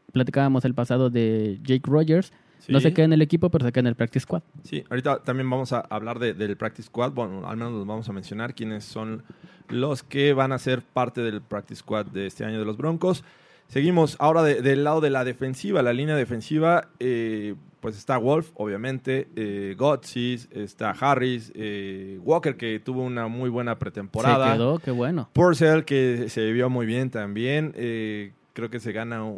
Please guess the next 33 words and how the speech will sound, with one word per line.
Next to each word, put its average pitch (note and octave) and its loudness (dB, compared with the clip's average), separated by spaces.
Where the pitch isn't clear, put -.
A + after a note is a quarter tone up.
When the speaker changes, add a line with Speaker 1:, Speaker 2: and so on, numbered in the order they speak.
Speaker 2:
un A#2 -10
puesto. B2 -4
Y, D3+ -2
bueno, B2+ 0
el A2 -2
novato A2 -2
Drummond G2+ -6
Jones. F#2 -8
Speaker 1:
Pues B2+ -4
luce C3+ 2
bastante C3+ -2
poderosa, A2+ 0
¿no? D3 0
Ojalá A#2+ 0
y A#2+ 4
haya A2 0
suficiente A#2+ -2
potencial A2+ 0
ahí A2+ 2
para A#2 0
presionar A2+ -4
la A#2 2
línea A#2 2
por G#2+ -2
el G2+ -8
centro, B2 -2
que A2+ -4
yo A2+ 0
creo A2 -4
que A#2+ -2
es A2+ -2
lo A2+ -2
que F#2+ -6